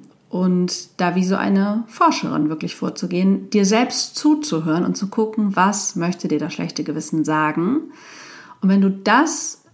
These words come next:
näher erforscht hast, kannst du entscheiden, möchte ich dem folgen oder nicht. Und ganz konkret in Bezug auf deine Erwerbsarbeit,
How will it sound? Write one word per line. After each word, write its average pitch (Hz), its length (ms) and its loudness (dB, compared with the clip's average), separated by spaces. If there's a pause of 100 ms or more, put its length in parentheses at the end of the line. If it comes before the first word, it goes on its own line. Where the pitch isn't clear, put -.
(100)
näher 202 320 2
erforscht 165 580 -2
hast, 156 400 -6
kannst 170 300 -4
du - 60 -6
entscheiden, 160 720 -2
möchte 202 440 0
ich 170 220 -4
dem 147 240 -2
folgen 160 600 -2 (420)
oder 165 240 -4
nicht. - 400 -6 (1500)
Und 208 240 2
ganz 254 280 2
konkret 180 380 0
in - 80 0
Bezug 190 240 0
auf 196 60 -2
deine 196 200 2
Erwerbsarbeit, 180 920 0